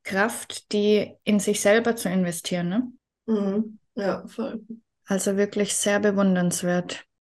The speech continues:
Speaker 1: Was würdest du jemandem raten, der sich selbstständig machen möchte, der aber Zweifel hat, die typischen Zweifel, soll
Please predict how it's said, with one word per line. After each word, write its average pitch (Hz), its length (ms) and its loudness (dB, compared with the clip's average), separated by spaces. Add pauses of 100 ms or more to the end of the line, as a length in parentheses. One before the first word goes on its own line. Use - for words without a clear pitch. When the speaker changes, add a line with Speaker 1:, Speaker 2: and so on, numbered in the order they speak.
(380)
Speaker 1:
Was 226 340 2
würdest 220 340 2
du 220 60 6
jemandem 208 440 4
raten, 214 960 2 (220)
der 202 240 0
sich 196 460 -4
selbstständig 240 720 0
machen 247 300 6
möchte, 254 520 0 (140)
der 196 220 2
aber 190 480 0
Zweifel 240 680 0
hat, 226 560 -4 (240)
die 202 120 -2
typischen 214 440 0
Zweifel, 190 760 -2 (120)
soll 202 340 0